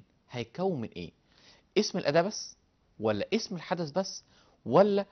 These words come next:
اسم أداة التحكم واسم الحدث. طبعًا هيكون عندك الاتنين، اللي هي اسم الأداة والايفنت بتاعك اللي هو button one underscore click، يبقى اسم التول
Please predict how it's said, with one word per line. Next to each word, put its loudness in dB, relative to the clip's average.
اسم 2
أداة 2
التحكم -4
واسم -6
الحدث. -2
طبعًا -2
هيكون -6
عندك -8
الاتنين، -8
اللي -2
هي -2
اسم -6
الأداة -6
والايفنت -2
بتاعك -2
اللي -2
هو 2
button -6
one -12
underscore -4
click، -4
يبقى -6
اسم -8
التول -2